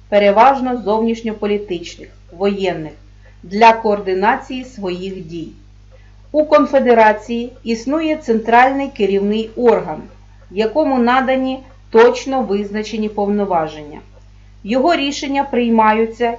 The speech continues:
і здійснюються тільки за згодою всіх держав, що входять до складу конфедерації. При цьому, звичайно, не існує єдиної території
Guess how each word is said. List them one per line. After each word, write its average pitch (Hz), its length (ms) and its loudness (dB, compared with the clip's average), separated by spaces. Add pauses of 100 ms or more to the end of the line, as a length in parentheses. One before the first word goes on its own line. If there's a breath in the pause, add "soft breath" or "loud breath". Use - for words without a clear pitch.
і 226 140 -2
здійснюються 220 800 -4
тільки 226 480 -6
за 202 180 -2
згодою 254 520 -4
всіх 220 400 -8
держав, 190 640 0 (200 loud breath)
що 202 240 -2
входять 247 520 -2
до 185 120 -6
складу 208 420 0
конфедерації. 175 960 -6 (680 soft breath)
При 294 180 0
цьому, 240 540 2 (240)
звичайно, 226 840 2 (180)
не 240 140 -4
існує 247 840 -4
єдиної 208 640 0
території 240 840 -2